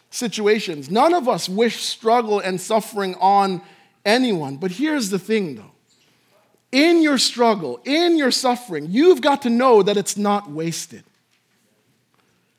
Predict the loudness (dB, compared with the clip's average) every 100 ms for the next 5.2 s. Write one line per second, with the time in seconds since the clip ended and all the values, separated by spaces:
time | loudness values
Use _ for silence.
0 | _ _ _ -2 2 4 4 6 6 4
1 | 2 0 -2 0 2 2 0 -6 -10 _
2 | _ 2 6 6 4 -2 -4 0 0 0
3 | 0 4 6 6 4 2 -2 0 2 2
4 | 0 -6 -4 0 -2 -2 -4 -4 0 2
5 | 2 -4